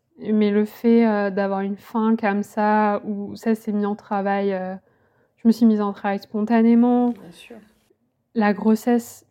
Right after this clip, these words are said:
Speaker 1: finalement, la grossesse s'est bien passée, même si elle était très suivie. La naissance a été naturelle.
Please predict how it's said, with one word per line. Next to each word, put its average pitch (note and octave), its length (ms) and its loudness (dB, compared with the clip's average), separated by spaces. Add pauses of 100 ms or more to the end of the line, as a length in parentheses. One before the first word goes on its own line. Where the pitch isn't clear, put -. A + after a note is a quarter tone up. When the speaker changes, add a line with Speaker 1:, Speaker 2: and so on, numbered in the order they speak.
(180)
Speaker 1:
finalement, A3 380 2
la A3+ 100 2
grossesse G#3 380 -2
s'est G#3+ 120 -6
bien G#3+ 300 0
passée, A#3 320 0
même G#3 180 2
si - 140 -12
elle F#3 100 -6
était F#3 260 -8
très - 220 -10
suivie. A#3+ 720 2
La G3 220 -4
naissance G#3 440 -6
a F#3+ 40 -8
été F3+ 420 -12
naturelle. A3 800 -2